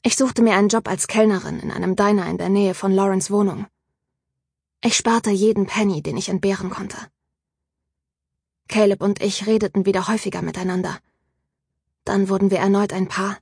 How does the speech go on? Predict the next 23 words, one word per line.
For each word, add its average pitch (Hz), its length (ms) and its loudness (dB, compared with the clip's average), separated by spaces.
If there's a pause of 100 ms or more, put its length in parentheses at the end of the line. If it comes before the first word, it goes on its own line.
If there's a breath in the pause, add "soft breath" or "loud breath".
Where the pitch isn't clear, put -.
(420)
und 220 160 0
knapp 220 320 0
ein 226 240 4
Jahr 202 180 2
nach 190 220 -2
Georgias 202 480 0
Hochzeit - 540 -8 (120)
bat 190 220 -6
er 190 80 0
mich, 196 240 -2
ihn 196 120 0
zu 180 180 -6
heiraten. - 460 -10 (1700)
Ich - 140 -2
sagte 185 240 -6
ja. 190 180 -2 (1900)
Zwei 240 260 4
Monate 226 340 2
später 196 460 0
waren 185 260 0
wir 190 100 2
ein 190 120 0
Ehepaar. - 520 -6